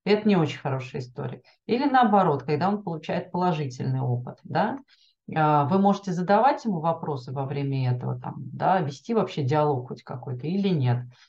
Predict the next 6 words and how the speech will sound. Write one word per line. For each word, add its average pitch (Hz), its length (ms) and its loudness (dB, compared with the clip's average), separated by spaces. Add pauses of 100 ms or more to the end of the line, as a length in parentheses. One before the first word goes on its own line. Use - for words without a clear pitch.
(140)
Вы 160 100 0
можете 185 680 0 (180)
поддерживать 190 840 0
его 135 200 -6
или 196 320 2
нет. 131 360 2